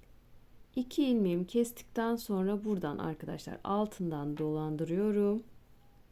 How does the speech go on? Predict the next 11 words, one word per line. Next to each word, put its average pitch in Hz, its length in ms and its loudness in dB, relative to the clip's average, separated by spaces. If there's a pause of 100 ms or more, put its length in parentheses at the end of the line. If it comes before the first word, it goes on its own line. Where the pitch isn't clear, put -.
(160)
İlmeğimi 190 680 2
boşa 185 280 0
alor-, 135 320 -2 (220)
alıyorum. 147 440 -2 (1600)
Tekrar 233 640 2
iki 233 300 -4
ilmeğimi 156 600 2
birden 147 320 -2 (100)
kesiyorum. 214 840 2 (2750)
Şu - 160 -18
şekilde 151 960 -4